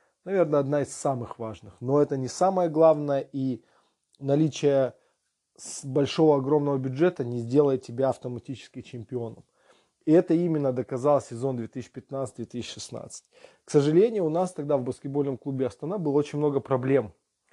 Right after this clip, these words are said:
А, я не могу точно сказать, тогда я ещё даже спортивным директором клуба не был, я тогда был менеджером по международным отношениям и всегда был с командой, каждый выезд, каждую игру.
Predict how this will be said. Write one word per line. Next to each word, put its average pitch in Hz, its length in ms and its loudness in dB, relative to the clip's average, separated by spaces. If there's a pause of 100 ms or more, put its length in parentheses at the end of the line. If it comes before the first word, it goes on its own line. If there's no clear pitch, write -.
(1300)
А, 107 240 -2
я 175 320 6
не 170 180 2
могу 180 320 0
точно 156 320 -2
сказать, 170 320 2
тогда 147 240 2
я 143 240 6
ещё 110 260 -4
даже 131 260 2
спортивным 135 500 -4
директором 190 440 2
клуба 170 280 0
не 170 160 2
был, 143 160 4
я 131 80 2
тогда 127 200 -2
был 120 240 0 (600)
менеджером 135 520 2
по 127 80 -6
международным 123 560 -2
отношениям 160 600 -4
и 127 40 0
всегда 156 320 2
был 143 160 0
с - 80 -16
командой, 120 640 -4
каждый 120 320 -4
выезд, 151 260 2
каждую 120 460 -2
игру. 117 300 -2